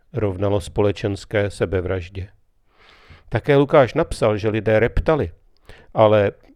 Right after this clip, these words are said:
víte, ten český překlad, to je slabý výraz toho, co lidé doopravdy říkali. Zuřili,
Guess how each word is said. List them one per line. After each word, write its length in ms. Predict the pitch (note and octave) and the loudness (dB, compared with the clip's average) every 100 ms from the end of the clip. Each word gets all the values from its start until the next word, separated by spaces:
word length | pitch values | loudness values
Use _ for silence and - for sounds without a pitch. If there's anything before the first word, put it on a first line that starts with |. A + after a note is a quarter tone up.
| _ - | _ -12
víte, 300 | G#2 C3 B2 | -4 -2 -2
ten 380 | - A2+ A2 | -2 -2 -2
český 380 | - A#2+ - - | -6 -10 -8 -10
překlad, 480 | - D3 - A2+ - | -6 -6 0 -2 -2
to 100 | B2 | -4
je 120 | A#2+ | -4
slabý 460 | - - B2+ B2+ G2 | -4 0 0 0 -6
výraz 440 | F#2+ A2 G2+ - | -4 0 0 -2
toho, 380 | - G#2+ G2+ F#2+ - _ _ | -6 -2 0 -2 -6 _ _
co 180 | - G#2+ | -6 -4
lidé 280 | G#2 A2 | 0 -2
doopravdy 680 | F#2+ A2+ - - A2 F#2+ F#2 | -2 -4 -4 0 -2 -2 -8
říkali. 520 | E2 G2+ - A2+ F2 - _ _ _ _ _ _ _ _ _ _ _ - | -8 -10 -4 -2 -2 -10 _ _ _ _ _ _ _ _ _ _ _ -12
Zuřili, 540 | F#2+ A2+ A#2 G#2 F2 | -2 -2 0 -2 -4